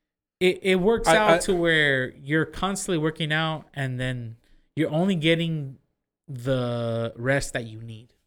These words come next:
Speaker 2: Mm-hmm. All right, I'll tell you this. I haven't, like,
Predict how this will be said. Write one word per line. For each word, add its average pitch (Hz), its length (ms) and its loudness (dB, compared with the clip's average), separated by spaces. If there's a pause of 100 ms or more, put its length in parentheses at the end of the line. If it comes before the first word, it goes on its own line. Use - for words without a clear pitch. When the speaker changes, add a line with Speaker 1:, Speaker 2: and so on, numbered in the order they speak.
(200)
Speaker 2:
Mm-hmm. 123 200 -6 (1160)
All 131 80 4
right, 127 100 4
I'll 127 160 0
tell 165 160 2
you 151 80 4
this. 160 340 2 (1400)
I 151 60 6
haven't, 151 340 6
like, 120 240 4